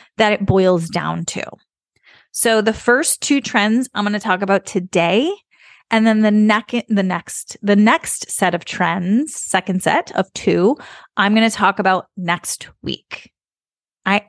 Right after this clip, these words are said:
am gonna have a workbook available to you if you cannot wait, and I'll, I'll share that with you at the end of this episode. Okay, so number one, at the heart of everything, like, we should get, like, a drum roll, right?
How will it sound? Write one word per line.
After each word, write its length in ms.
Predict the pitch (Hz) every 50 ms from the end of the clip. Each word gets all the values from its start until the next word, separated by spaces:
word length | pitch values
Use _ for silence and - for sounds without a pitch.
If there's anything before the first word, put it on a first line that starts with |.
| _ -
am 180 | 226 220 226
gonna 160 | 220 226 226
have 240 | 226 214 214 202 190
a 60 | 202
workbook 640 | 190 190 180 190 190 185 _ _ - 214 220 214 - - _ -
available 600 | 196 185 180 185 175 175 180 180 180 196 202 202
to 200 | 202 - - 233
you 460 | 226 233 247 254 269 285 302 330 349 -
if 140 | - 214 -
you 80 | 196 185
cannot 600 | - - - 220 214 208 202 202 196 185 - 185
wait, 220 | 190 185 - - -
and 100 | - 180
I'll, 160 | 180 175 - -
I'll 160 | 190 185 180
share 300 | - - - 175 175 175
that 200 | 175 165 - -
with 200 | - 180 - -
you 100 | - -
at 120 | - -
the 100 | - -
end 100 | - -
of 80 | 170 -
this 140 | - - -
episode. 460 | - - - 180 - - - - - - - - - - - - - - -
Okay, 220 | - 226 247 202 -
so 320 | - - - 240 214 - - - - _ _ _ _ _ -
number 460 | 196 202 233 254 269 285 277 311 311
one, 600 | 285 240 226 240 220 196 185 185 202 233 302 349 381 _ _ _ _ _ _ _ _ -
at 200 | 202 214 233 - -
the 160 | 202 220 220
heart 380 | 220 196 - - 220 220 - -
of 120 | 226 202
everything, 440 | 208 190 180 185 185 - - - 180
like, 240 | 185 190 196 - - - -
we 80 | - 214
should 120 | 202 202
get, 100 | 208 185
like, 140 | - 175 175
a 40 | 175
drum 200 | - 160 - -
roll, 100 | 120 113
right? 220 | 147 185 220 -